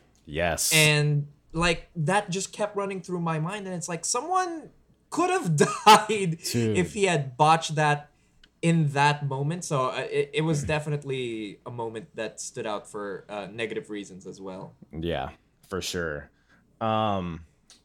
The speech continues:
Speaker 1: but yeah, this match, it's actually, like, not as hectic as I imagined it was be. It was actually very smooth, even though we're kinda talking about all, the, all these botches. But for the most part,
Speaker 2: Mm-hmm.
Speaker 1: it flowed pretty smoothly,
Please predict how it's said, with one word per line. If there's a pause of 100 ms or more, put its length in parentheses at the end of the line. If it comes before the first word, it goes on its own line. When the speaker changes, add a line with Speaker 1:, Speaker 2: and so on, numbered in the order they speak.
(200)
Speaker 1:
but
yeah,
this
match,
it's
actually,
like,
not
as
hectic (280)
as
I
imagined
it
was
be.
It
was
actually
very
smooth,
even
though
we're
kinda
talking
about
all,
the,
all
these
botches.
But
for
the
most
part,
Speaker 2:
Mm-hmm. (540)
Speaker 1:
it
flowed
pretty
smoothly,